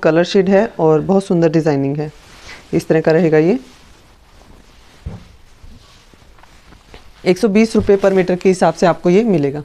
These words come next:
Next है इसका parrot shade।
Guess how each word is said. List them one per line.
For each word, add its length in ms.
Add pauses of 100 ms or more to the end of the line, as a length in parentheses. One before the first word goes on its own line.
(960)
Next 340
है 60
इसका 260
parrot 360
shade। 240